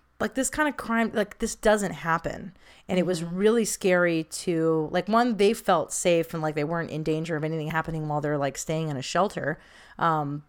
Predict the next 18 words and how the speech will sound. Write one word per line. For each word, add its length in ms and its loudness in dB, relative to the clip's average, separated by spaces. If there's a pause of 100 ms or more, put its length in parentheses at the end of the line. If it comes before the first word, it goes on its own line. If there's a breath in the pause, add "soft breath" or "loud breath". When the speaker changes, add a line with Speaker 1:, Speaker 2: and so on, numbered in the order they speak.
(140)
Speaker 1:
but 120 0
then, 120 0
like, 140 0
the 100 0
ripples 380 0
of 140 -6
that 320 2
through 240 0
everybody 400 0
hiking 360 -4
on 120 -6
the 60 -10
trail 380 2
is 120 -2
kinda 200 -4
like, 220 0
w-, 320 -10
th-, 140 -6